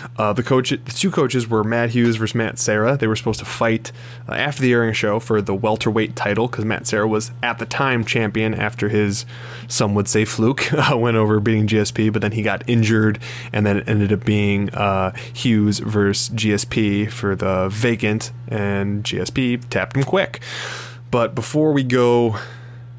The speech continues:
any further, I wanna do a little spoken word for you guys to get you in the mood, okay? By all means, speed this up or slow it down.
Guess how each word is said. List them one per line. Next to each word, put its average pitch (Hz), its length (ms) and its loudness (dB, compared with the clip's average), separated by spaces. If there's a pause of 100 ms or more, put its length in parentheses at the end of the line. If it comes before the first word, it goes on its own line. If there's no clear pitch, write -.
(540)
any 120 220 2
further, 104 420 0
I 92 60 0
wanna 107 160 0
do 110 60 2
a - 20 -2
little 110 140 2
spoken 110 420 0
word 107 380 0 (680)
for - 200 -2
you 107 160 4
guys 104 380 2
to - 100 -2
get 123 220 0
you 139 60 2
in 120 80 2
the 117 40 2
mood, 110 300 2 (400)
okay? 113 420 0 (240)
By 113 140 0
all 117 140 4
means, 113 240 2
speed 131 180 0
this 120 160 0
up 120 100 2
or 117 60 -2
slow 117 220 2
it 110 80 0
down. 110 260 0